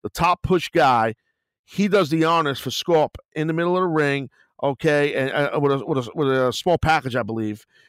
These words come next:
You know, after Jericho, uh, went for code break, I believe it was, and then there was a roll up. Um, was it, wait, Scorp, I think he blocked the Lion, Lionsault. That's what it was. And then, and then Jericho hit the code breaker, uh, went for the code breaker. I'm trying to remember, but I know there was, I know the victory was, was a small package by,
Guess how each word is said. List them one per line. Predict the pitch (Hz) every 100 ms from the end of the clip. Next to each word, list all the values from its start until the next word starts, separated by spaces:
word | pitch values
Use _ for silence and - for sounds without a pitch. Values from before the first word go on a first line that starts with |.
| _
You | 135
know, | 131
after | 135 135
Jericho, | 165 170 165 160 147 147
uh, | 135
went | 135 151
for | 131
code | - 180 175
break, | 143 127
I | 123
believe | 127
it | 123
was, | 131 127 120
and | 120 117
then | 123
there |
was | 117 117
a |
roll | 113 156 147
up. | 123 -
Um, | 117 _ 113 117 113 107 107 _
was | -
it, | -
wait, | 147 117 -
Scorp, | - - 185
I | 147
think | 139
he | 127
blocked | - 139 -
the |
Lion, | 120 123 101 - -
Lionsault. | 143 135 104 90 -
That's | 127 -
what | 101
it |
was. | 95 87 - _ - - -
And | 135 139
then, | 165 170 165
and | 139
then | 165 151
Jericho | 120 151 123
hit | 117 170
the | 120
code | - 127 101
breaker, | 117 104 107 107 _ _ _ -
uh, | 123 117 113 107 104 110
went | 160 202
for |
the | 131
code | - 110
breaker. | 107
I'm | 101
trying | 147
to | 127
remember, | 120
but | 120 139
I |
know | 147 202
there | 165
was, | 139
I | 175
know | 202
the | 170
victory | 135 151 135
was, | 120 113
was | 113 117 110
a |
small | - 139 110
package | 131 107 73 - -
by, | 123 127 117